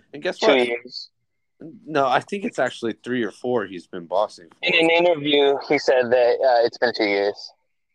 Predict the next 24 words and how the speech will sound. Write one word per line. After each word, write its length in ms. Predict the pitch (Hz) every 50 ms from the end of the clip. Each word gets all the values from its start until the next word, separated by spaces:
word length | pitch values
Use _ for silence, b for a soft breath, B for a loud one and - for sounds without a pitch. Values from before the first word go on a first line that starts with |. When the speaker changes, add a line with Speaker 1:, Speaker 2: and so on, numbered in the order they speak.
| -
Speaker 2:
Uh, 40 | 156
uh, 600 | 127 123 127 127 135 131 - 131 147 143 139 123
'cause 160 | - - 147 151
I 80 | 147 143
listened 340 | 143 147 - - 147 135 -
to 120 | 147 139
all 160 | 131 127 127
the 80 | 123 123
interviews 440 | 120 120 123 123 123 135 131 123 123
up 120 | 120 113 -
to 100 | - 117
this 180 | 110 110 - -
fight, 380 | - - 98 101 107 131 135 _ _ _ _ _ _ _ _ _ _ _ _ -
Speaker 1:
Yeah. 100 | 85 123 120 117 117 117 110 110 110
Speaker 2:
and 100 | 110 - _ 127
he 80 | 123
said 220 | - - 120 113 113
it's 200 | 113 - - -
been, 240 | 123 120 113 110 - -
uh, 340 | 127 117 110 110 104 104 104 101 -
just 220 | - 117 - - 123
over 200 | 117 110 107 107
two 160 | - - 107
years. 460 | 98 98 98 98 98 - - -